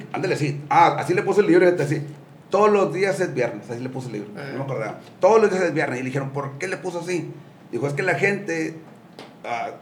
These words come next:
Speaker 1: todos los días quiere disfrutarlo, o sea, quiere disfrutarlo, entonces todos los días son viernes".
Speaker 2: Yo tenía una teoría cuando recién empecé a trabajar, porque los días se me empezaron a ir más rápido, o sea, como que empezaron a pasar más rápido los años, pero ya después descubrí que no es por eso, pero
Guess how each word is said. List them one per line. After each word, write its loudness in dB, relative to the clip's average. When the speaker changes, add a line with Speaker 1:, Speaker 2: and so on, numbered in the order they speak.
Speaker 1:
todos 0
los 0
días 0
quiere 0
disfrutarlo, -2
o -2
sea, -2
quiere -2
disfrutarlo, -2
entonces -6
todos 2
los 0
días 0
son -4
viernes". -6
Speaker 2:
Yo -6
tenía 2
una 4
teoría 2
cuando -2
recién -6
empecé -4
a -2
trabajar, -2
porque -4
los -6
días -6
se -6
me -2
empezaron -6
a -2
ir -4
más -6
rápido, -6
o -8
sea, -2
como -2
que 0
empezaron -4
a -4
pasar 0
más -2
rápido 0
los -2
años, -12
pero -2
ya -2
después -2
descubrí -4
que -4
no -2
es -8
por -6
eso, -6
pero -4